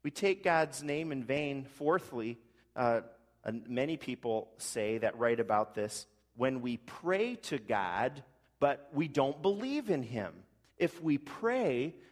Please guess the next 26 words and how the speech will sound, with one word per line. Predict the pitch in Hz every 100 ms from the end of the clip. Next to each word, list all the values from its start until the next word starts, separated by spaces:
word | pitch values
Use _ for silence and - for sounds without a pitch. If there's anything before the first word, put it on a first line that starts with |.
| -
but | 160 165
we | 160
don't | 170 190 180
really | 180 180 180
expect | 147 - - - - 190 - 151
or | 151
believe | 135 131 139 214 190 123 123 -
that | 131
he | - 147 147 - _ _ _ _ _ _ -
is | 175
answering | - 135 135 - 147 139
our | 131
prayers. | 127 - 196 156 92 -
To | -
pray | - - 196 202 196 190 - - _ -
and | 135 131 -
not | 123 131 147 156 127
believe | 123 117 131 160 160 107 101 -
in | - 110 104
prayer | - 107 98 101
is | 110 104 95 -
very | 110 110 110
dishonoring | 104 107 123 113 113 107 101
to | 104
God. | 95 117 110 101 -
Fifth, | 190 135